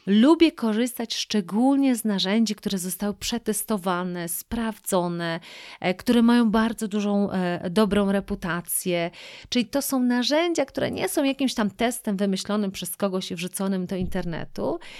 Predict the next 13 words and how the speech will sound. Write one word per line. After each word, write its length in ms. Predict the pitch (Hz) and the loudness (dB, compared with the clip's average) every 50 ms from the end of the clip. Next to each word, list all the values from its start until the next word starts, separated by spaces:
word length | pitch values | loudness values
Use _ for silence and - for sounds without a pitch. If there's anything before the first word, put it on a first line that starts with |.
| - - - - | -16 -16 -18 -4
tylko 260 | - 254 233 - - | -2 -2 0 2 2
jest 240 | 254 254 254 - - | 2 4 2 0 0
to 100 | - 247 | 0 2
metodologia, 1300 | 233 233 240 277 349 440 - - 392 330 302 294 269 254 233 226 226 220 214 208 220 233 233 233 240 240 - | 4 4 4 4 4 4 4 2 0 2 4 4 6 6 6 4 4 2 2 0 -2 0 0 0 0 -2 -4
która 400 | - - 208 202 208 196 190 190 | -6 -4 -2 0 2 0 0 -2
funkcjonuje 600 | - - 233 233 208 - - 220 202 202 196 196 | -2 0 0 0 0 0 -2 -2 0 0 0 0
już 220 | 190 190 170 180 | -2 -2 -4 -6
wiele, 340 | 170 175 196 208 214 214 190 | -4 0 0 2 2 0 0
wiele, 260 | 165 180 175 175 170 | 0 0 0 0 -2
wiele 260 | 170 170 160 151 151 | -2 -2 -2 -2 -4
lat 300 | 143 151 151 156 - - | -4 -4 -6 -6 -6 -6
na 160 | 160 165 160 | -4 -4 -2
rynku. 480 | 151 151 156 - - - - - - - | -4 -4 -6 -6 -8 -10 -14 -12 -10 -10